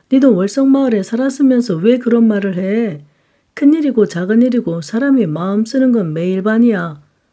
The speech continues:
그래, 떡순이네는 지금 정치인들이나 벼슬아치들이 하는 짓이 옳다 이 말이야?" 그 말에 힝 콧방귀를 낀 떡순은 "당신 혼자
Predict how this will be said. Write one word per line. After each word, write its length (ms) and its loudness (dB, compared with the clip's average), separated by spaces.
그래, 380 0
떡순이네는 800 0
지금 320 -2
정치인들이나 840 -2
벼슬아치들이 760 0
하는 260 2
짓이 300 -2
옳다 760 -2
이 100 4
말이야?" 600 2
그 120 -6
말에 380 0
힝 420 2
콧방귀를 580 -4
낀 240 -2
떡순은 640 -4
"당신 400 2
혼자 500 2